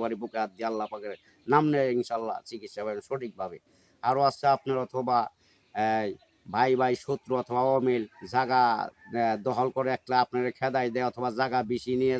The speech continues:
যায়, সমান বাট করেন, অথবা শত্রু লাগে গেছে, অনেক মানুষ দিয়ে মারার হুমকিও দেয়। আছে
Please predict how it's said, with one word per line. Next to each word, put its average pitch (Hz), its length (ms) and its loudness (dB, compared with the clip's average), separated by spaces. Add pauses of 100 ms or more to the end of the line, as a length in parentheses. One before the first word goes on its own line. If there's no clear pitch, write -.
যায়, 117 160 0 (400)
সমান 135 380 0
বাট 135 200 2 (100)
করেন, 123 220 -2 (100)
অথবা 127 320 2 (540)
শত্রু 165 420 -2
লাগে 131 260 4
গেছে, 117 220 -4 (200)
অনেক 135 220 0
মানুষ 131 280 2
দিয়ে 127 200 0
মারার 127 260 0
হুমকিও 123 480 -2
দেয়। 85 160 -14 (300)
আছে - 280 -2